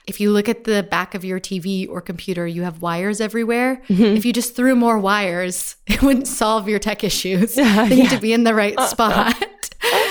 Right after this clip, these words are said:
Speaker 1: So how do you get the stem cell to do the right thing? So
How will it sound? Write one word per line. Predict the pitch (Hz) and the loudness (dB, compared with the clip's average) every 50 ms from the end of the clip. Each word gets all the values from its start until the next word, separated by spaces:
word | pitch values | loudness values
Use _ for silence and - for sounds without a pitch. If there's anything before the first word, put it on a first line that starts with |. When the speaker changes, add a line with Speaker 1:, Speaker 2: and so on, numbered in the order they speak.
| 359 269 | -4 -8
Speaker 1:
So | - - - - 277 262 247 233 226 - - | -8 -4 0 2 2 4 4 4 2 2 0
how | - 240 285 302 285 | -2 -2 0 -2 -2
do | 262 285 | -2 -2
you | 285 254 | -2 -2
get | 285 285 | -2 -2
the | 285 269 | -2 -4
stem | - - 254 240 240 | -2 -2 -2 0 0
cell | 240 247 233 226 | 0 0 0 -2
to | - 214 | -2 -6
do | 175 - - 233 226 220 | -10 -6 -2 0 0 2
the | 190 208 190 | 2 0 0
right | 175 185 180 - 190 - | 0 -2 -2 -4 -6 -6
thing? | _ 196 190 175 170 - - - - - - | _ -2 -2 -2 -2 -4 -8 -12 -12 -14 -12
So | - - - 214 208 202 196 196 | -6 -2 0 2 2 2 0 -2